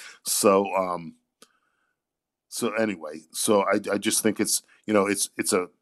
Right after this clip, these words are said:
procedure that can be done. It's a safe procedure when you're talking about these two particular guys. And so why not? Because if you don't use it, if you don't need it, you can roll it over to next year,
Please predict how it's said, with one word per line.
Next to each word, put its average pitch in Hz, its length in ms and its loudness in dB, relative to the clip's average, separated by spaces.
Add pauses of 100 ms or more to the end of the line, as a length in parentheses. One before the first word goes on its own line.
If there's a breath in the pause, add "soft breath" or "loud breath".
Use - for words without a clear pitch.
procedure 120 680 4 (100)
that 104 140 -2
can 98 160 -2
be 87 140 -8
done. 117 460 4 (640 soft breath)
It's - 180 -2
a - 40 -4
safe 113 380 8
procedure 110 500 2
when 104 160 2
you're 87 80 -2
talking 98 240 6
about 92 240 2
these 110 280 2
two 117 200 4
particular 107 560 2
guys. 107 640 6 (320)
And 98 100 -2
so 104 200 8
why 101 280 6
not? 110 320 4 (380)
Because 95 300 -4
if 87 120 -8
you 92 80 0
don't 98 260 0
use 123 300 8
it, 107 200 8 (500)
if - 180 -6
you 101 60 4
don't 95 240 2
need 120 260 8
it, 104 200 8 (480)
you 107 100 -4
can 101 180 4
roll 104 240 10
it 101 60 8
over 101 280 8
to 95 100 0
next 117 400 0
year, 92 340 0